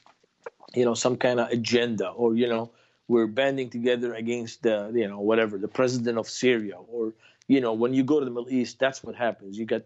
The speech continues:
all these factions, Islamic factions, and they're all banding together against something. Uh, the Christian faith is different. It's,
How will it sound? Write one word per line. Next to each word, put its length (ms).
all 160
these 260
factions, 640
Islamic 480
factions, 680
and 120
they're 120
all 160
banding 480
together 400
against 420
something. 380
Uh, 60
the 180
Christian 460
faith 340
is 140
different. 460
It's, 200